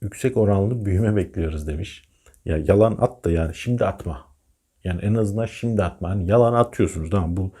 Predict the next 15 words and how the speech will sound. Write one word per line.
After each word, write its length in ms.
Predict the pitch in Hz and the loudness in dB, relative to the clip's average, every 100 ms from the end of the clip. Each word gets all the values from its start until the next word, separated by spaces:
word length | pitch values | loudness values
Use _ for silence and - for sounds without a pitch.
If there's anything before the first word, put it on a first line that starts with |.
| - - | -20 -2
klasik 400 | 107 90 - - | -2 -2 -8 -20
bir 40 | |
şey 200 | - 85 | -10 -8
yani. 140 | 78 | -8
Çok 160 | 80 110 | -6 -6
iyi 240 | 95 82 | -4 -4
büyüyoruz 400 | 92 110 92 80 | -2 0 0 -2
biz, 160 | 78 80 | -8 -8
gidiyoruz 400 | 98 110 120 131 | -6 0 0 0
da. 120 | 131 - - - - - | -8 -10 -20 -20 -20 -20
<laughs> 460 | - _ _ _ | -20 _ _ _
Ulan 340 | 90 85 117 - | -4 -2 -2 -2
ilk 220 | 101 101 | -6 -4
çeyrekte 540 | - 107 110 - 87 | 0 0 -2 -4 -6
Dünya 540 | 82 87 92 101 113 | -2 -2 0 -2 -4